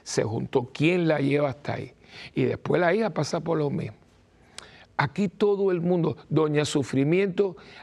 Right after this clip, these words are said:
ha hecho una promesa que ella va a visitar a todo el mundo. Así que, si usted crea, cuidado que ahorita es así, tac, tac, tac, tac, aquí estoy,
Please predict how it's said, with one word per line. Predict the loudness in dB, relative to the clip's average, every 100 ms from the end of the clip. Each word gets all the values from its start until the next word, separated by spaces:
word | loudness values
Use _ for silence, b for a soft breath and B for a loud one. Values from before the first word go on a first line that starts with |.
| B
ha | 2 4
hecho | 2 2
una | 2
promesa | 2 0 0 -4 -8 -12
que | -2 0
ella | 2
va | 2 2
a |
visitar | 0 -2 0 0 0
a |
todo | 0 -2 -2
el |
mundo. | -6 -10 -14 -20 _ _ _ B B B
Así | -6 -2 2
que, | 2 0 -6
si | -6
usted | 0 0 2
crea, | 4 2 -2 B
cuidado | 0 4 4 2
que | 2
ahorita | 2 2
es | 2
así, | 2 2 -2 0
tac, | 0 0 0
tac, | -2 0
tac, | 0 2
tac, | 0 0
aquí | 0 0 -2
estoy, | 2 0